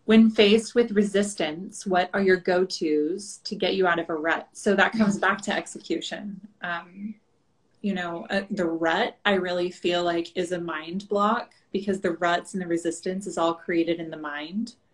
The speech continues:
Speaker 1: um, and how we perceive the world. Like, for example, I just unloaded a kiln of pottery that I fired this weekend, and maybe ten percent of all the things that,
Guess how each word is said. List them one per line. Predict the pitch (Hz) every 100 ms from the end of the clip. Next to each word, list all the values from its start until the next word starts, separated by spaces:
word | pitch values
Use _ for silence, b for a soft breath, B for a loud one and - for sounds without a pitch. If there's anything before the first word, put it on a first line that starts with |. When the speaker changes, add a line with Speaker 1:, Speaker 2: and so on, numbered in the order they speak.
| _ _ _ _ _
Speaker 1:
um, | 185 180 170 170 170
and | 202 196
how | 202
we | 180 175
perceive | 190 185 185 185
the | 202
world. | 202 202 214 226 226
Like, | 196 185 180 _
for | 208
example, | 190 190 175 175 202 202 214 - b b b b b
I | 202 220
just | 226 -
unloaded | 220 208 208 196
a | - 196
kiln | - 254 233 175 175 214 - -
of | 185 180 170 170 170 202 - -
pottery | 185 180 170 165 170
that | 165
I | 165 165 - _
fired | - 180 170 165 165
this | 170 -
weekend, | 170 170 175 170 170 180 - -
and | 190 185 180 180 175 175 175 - - _ - B B B B B B B B _ _ _ _ 214
maybe | 196 202 220 247 262
ten | - 226 220
percent | 220 220 190 202 220
of | 202
all | 196 180 180
the | 190
things | 190 180 190 -
that, | 170